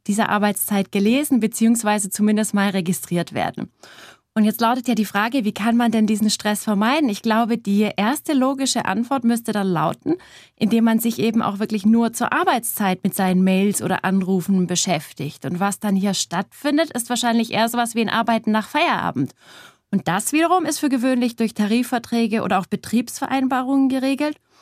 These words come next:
mit der Folge, dass Mitarbeiter ohne eine gesonderte Vereinbarung eben nicht für das Unternehmen erreichbar sein müssen.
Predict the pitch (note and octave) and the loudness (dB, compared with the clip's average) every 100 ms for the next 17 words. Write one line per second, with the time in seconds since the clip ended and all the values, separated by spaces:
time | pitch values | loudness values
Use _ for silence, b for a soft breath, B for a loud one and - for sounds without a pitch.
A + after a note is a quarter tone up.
0 | b b - - A3+ G3+ G3 F#3 F#3+ F#3+ | b b -4 0 2 0 0 0 2 2
1 | G#3+ D#4 D#4+ A#3 A#3 - G3 G3+ - F3 | 2 0 2 0 -2 -2 0 0 0 0
2 | G#3+ A3+ A3+ - F3+ F3+ A3 C4 A#3+ A3 | 0 0 -4 -2 0 4 2 2 2 0
3 | G#3+ F#3+ G3 G3+ F#3+ F#3 - - D#3+ E3 | -2 -2 -2 -2 -2 -4 -6 -6 -4 -2
4 | G3 A3 A#3 - F#3+ F3+ F3+ C4 - - | 0 2 0 0 0 2 4 2 -2 -6
5 | A#3+ A3+ - F#3+ G3 F3+ F#3+ G#3+ G#3+ C4+ | -2 -2 0 0 2 4 2 2 2 0
6 | F#4 G#3 F3+ E3 D#3+ E3 F3+ - | -2 -4 -2 -2 -2 -4 -6 -10